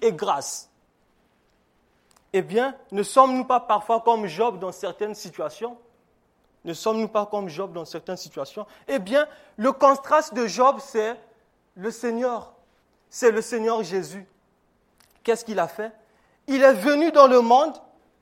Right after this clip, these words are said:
plein de grâce, jusqu'à accepter d'être mort sur la croix pour nous,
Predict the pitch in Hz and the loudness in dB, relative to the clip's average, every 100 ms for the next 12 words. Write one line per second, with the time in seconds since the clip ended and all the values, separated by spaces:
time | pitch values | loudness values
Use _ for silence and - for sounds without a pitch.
0 | _ _ _ _ _ - 240 254 240 202 | _ _ _ _ _ -8 0 0 2 -2
1 | 160 202 175 - - - _ _ _ _ | -2 0 0 0 -14 -20 _ _ _ _
2 | _ _ _ _ _ _ _ _ _ - | _ _ _ _ _ _ _ _ _ -16
3 | 165 302 - 254 208 277 277 - 247 - | -6 -6 0 0 2 0 -2 0 0 0
4 | - 254 285 175 233 247 240 202 220 269 | -6 -4 -4 0 0 0 -4 -2 4 4
5 | 269 - 220 202 190 - 208 233 233 226 | 4 -8 -6 -2 -2 -2 -2 -2 -2 -8
6 | 190 196 233 214 | -6 -8 -8 -10